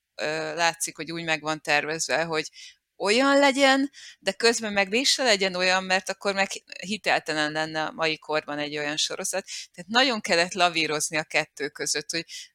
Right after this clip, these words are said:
legyen hiteles a mostani nézőnek, de azért utaljon vissza arra a korra, ami a hatvanas években volt a látvány. Szerintem sikerült, szerintem nagyon jól kis-, ö, ki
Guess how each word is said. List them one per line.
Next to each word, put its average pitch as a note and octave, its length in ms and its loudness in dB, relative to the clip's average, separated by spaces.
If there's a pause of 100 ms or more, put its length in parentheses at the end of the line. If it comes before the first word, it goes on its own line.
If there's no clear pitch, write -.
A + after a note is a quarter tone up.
legyen A3 320 2
hiteles F3+ 580 0
a E3 160 2
mostani E3+ 440 -4
nézőnek, G3 720 -2
de F3 180 0
azért F#3 380 2 (260)
utaljon D#3 560 0
vissza D3 500 -4
arra D3+ 520 -4 (220)
a - 160 -8
korra, D#3+ 400 0
ami D#3 140 -4
a D#3+ 40 -4
hatvanas D#3 500 -6
években D3+ 560 -2
volt D3+ 280 -8
a D3 60 -10
látvány. F3+ 520 -4 (720)
Szerintem A#3+ 460 0
sikerült, - 560 -4
szerintem G#3+ 340 -6
nagyon D#3 260 -4
jól D#3 420 -4 (840)
kis-, - 300 -12
ö, E3 360 -8 (880)
ki E3+ 340 -6